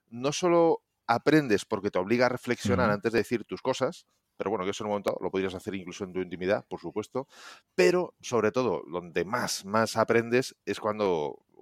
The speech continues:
Speaker 1: guardas silencio y escuchas, ¿no? Yo creo que ahí es, me parece que es un, es un buen juego. Y luego después,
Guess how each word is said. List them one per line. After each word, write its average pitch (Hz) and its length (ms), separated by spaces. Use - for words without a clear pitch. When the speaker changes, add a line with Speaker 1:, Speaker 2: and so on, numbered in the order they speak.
Speaker 1:
guardas 95 300
silencio 98 400
y 107 80
escuchas, - 480
¿no? 90 120
Yo 101 120
creo 123 180
que 117 80
ahí 123 200
es, 131 400
me 104 120
parece 107 200
que 131 60
es - 120
un, 110 720
es - 140
un 131 80
buen 120 140
juego. 95 420
Y 110 80
luego 117 180
después, 139 460